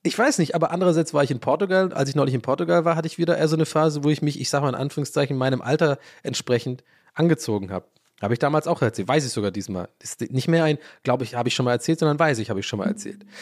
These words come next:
Und so ist es jetzt gerade wieder mit den langen Haaren. Jetzt fühle ich mich gerade total wohl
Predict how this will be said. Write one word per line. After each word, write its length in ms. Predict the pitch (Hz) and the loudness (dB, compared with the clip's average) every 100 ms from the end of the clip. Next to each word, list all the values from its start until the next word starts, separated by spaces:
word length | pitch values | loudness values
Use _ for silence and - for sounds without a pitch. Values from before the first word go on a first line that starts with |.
| - - | -12 -2
Und 100 | 120 | 4
so 160 | 151 | 6
ist 60 | 202 | 4
es 80 | 208 | 2
jetzt 160 | 208 | -2
gerade 260 | 139 160 165 | 0 2 4
wieder 180 | 143 160 | 2 2
mit 120 | 165 | 0
den 120 | 165 | 0
langen 260 | 139 156 151 | 0 0 0
Haaren. 300 | 202 - - - - - | 0 -2 -10 -20 -20 -2
Jetzt 200 | 147 - | -2 0
fühle 200 | - 202 | 0 0
ich 100 | 175 | 0
mich 140 | 165 | -4
gerade 240 | - 147 139 | -2 -2 0
total 420 | - 165 240 143 | -2 -2 0 0
wohl 380 | 202 131 175 | 2 2 2